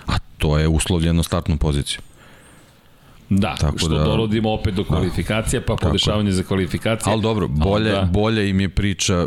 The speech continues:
Speaker 1: mislim, ne možemo Indoneziju da računamo, ovaj,
Speaker 2: Ma,
Speaker 1: u
Speaker 2: izuzetak,
Speaker 1: potpunosti,
Speaker 2: da.
Speaker 1: ali evo, ovo je, ovo je bilo jedno trka onako u nekim čistim uslovima, bolji asfalt i tako dalje, i tako dalje. Evo, Suzuki je već u toj priči.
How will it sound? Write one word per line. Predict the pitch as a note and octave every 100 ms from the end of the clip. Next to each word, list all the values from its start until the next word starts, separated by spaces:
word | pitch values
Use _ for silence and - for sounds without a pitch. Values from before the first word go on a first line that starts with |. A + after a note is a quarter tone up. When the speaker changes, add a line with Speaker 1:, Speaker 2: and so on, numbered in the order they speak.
| -
Speaker 1:
mislim, | - G2 -
ne | A2
možemo | G#2+ G2 G2
Indoneziju | F#2 F#2+ F#2 E2
da | D#2
računamo, | D#2+ - E2+ E2 D2 C#2+
ovaj, | C#2+ C#2 C#2 C#2 - - -
Speaker 2:
Ma, | F#2+ G2+ F#2
Speaker 1:
u | G#2+
Speaker 2:
izuzetak, | G#2 G2+ F2+
Speaker 1:
potpunosti, | - A2+ G#2+ F#2+ F2+
Speaker 2:
da. | G2
Speaker 1:
ali | G2
evo, | F#2 F2
ovo | F2 F#2
je, | E2
ovo | E2+
je | D#2+
bilo | E2 D#2+
jedno | D#2
trka | - - -
onako | D2 C#2+
u | D2
nekim | C#2+ D2
čistim | - E2 D2+ D#2
uslovima, | D#2+ - E2 E2 D#2+ D#2 - - - - - - -
bolji | B1+ D#2 A#2+ E2+ E2
asfalt | E2 E2 - E2+ D2+ -
i |
tako | - D2 -
dalje, | E2+ D#2
i |
tako | D2+ D2 -
dalje. | D#2 D#2 D2+
Evo, | D2+
Suzuki | - C2+ B1+ - C2+
je | C2+ A#1+ - - - - - -
već | F#2 D#2 -
u | -
toj | D#2
priči. | E2+ C#2+ - -